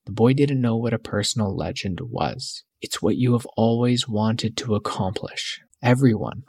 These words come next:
when they are young, knows what their personal legend is. At that point in their lives,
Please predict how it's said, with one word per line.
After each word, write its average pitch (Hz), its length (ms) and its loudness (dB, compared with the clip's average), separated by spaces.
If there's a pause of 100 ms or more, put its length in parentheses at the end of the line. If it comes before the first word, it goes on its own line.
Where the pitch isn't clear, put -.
when 104 140 -4
they 107 180 2
are 120 100 2
young, 113 460 2 (220)
knows 120 600 2
what 113 200 0
their 85 120 -2
personal 107 600 0
legend 101 480 -4
is. - 380 -10 (160)
At - 200 -4
that 107 280 2
point 139 260 4
in 143 80 4
their 139 160 6
lives, 107 460 2